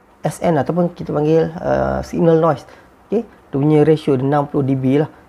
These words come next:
Okey, dia punya S N dia, signal to noise ratio. Lepas tu dan dia compatible dengan semua komputer lah. Okey, kalau kita tengok, kalau kabel yang standard tadi, okey, dia memang compatible dengan, ah, laptop punya, handphone,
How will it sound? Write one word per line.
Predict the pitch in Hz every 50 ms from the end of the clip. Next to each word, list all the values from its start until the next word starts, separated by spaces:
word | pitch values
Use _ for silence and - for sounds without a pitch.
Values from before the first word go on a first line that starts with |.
| _ _ _
Okey, | - 151 156
dia | 143 139
punya | 127 135 131 127 127 127 127 127 123 123 123 123 -
S | - 113 - - 135
N | 131 131 127
dia, | 147 180 226 240 - - - - _ _ _ _ _ _ _ -
signal | 143 143 143 135 143 143 139 -
to | 139 131 127 127 123
noise | 127 143 147 127 - - - - - _ _ - _
ratio. | - 131 127 117 - 135 147 190 240 - - - - - _ _ _ 139
Lepas | 131 127 - - 175
tu | 165 160 147
dan | 151 143 143 143 143 135
dia | 143 139 139
compatible | 139 - 135 127 127 - - - 139 135 131 135 127
dengan | 123 127 123 127 123
semua | 120 - 127 123 123 123 123 117
komputer | 117 - 165 135 - 127 123 - 123 120 117 120
lah. | 117 117 - - _ _
Okey, | - 131 131 127
kalau | - 120 117
kita | 117 - -
tengok, | - - 135 123 123 123 123 - - - - - _ -
kalau | 113 113 113 113
kabel | - 123 120 117 120 123 123 117
yang | 117 113
standard | - - 131 123 127 139 - -
tadi, | 135 131 160 175 202 220 233 240 - _ - - _ _ _ _ _
okey, | - 143 139 131
dia | 127 127 131
memang | 135 127 127 123
compatible | 127 127 120 120 - - - 123 120 120 127 123
dengan, | 120 123 123 123 120 120 120 -
ah, | - 135 127 120 120 120 117 117 117
laptop | 120 127 127 123 - - 131 - 160 147
punya, | 127 123 123 123 123 120 117
handphone, | 110 127 123 123 123 - 131 127 123 123 120 120 127